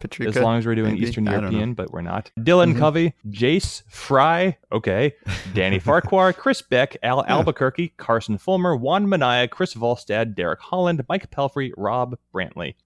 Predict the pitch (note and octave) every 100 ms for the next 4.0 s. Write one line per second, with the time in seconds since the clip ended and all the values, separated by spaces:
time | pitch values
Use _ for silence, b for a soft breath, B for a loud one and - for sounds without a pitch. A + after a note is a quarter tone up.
0 | - - G#3+ G#3+ - D#3+ D3 C3+ B2 A#2
1 | C3 A#2+ A#2 A2+ A2+ A2+ G2+ B2+ C#3+ A#2
2 | A2+ A2 G2+ G2+ G2 F#2+ F#2+ _ - -
3 | A#2+ - D3+ C#3+ - - A2+ A#2+ C#3 -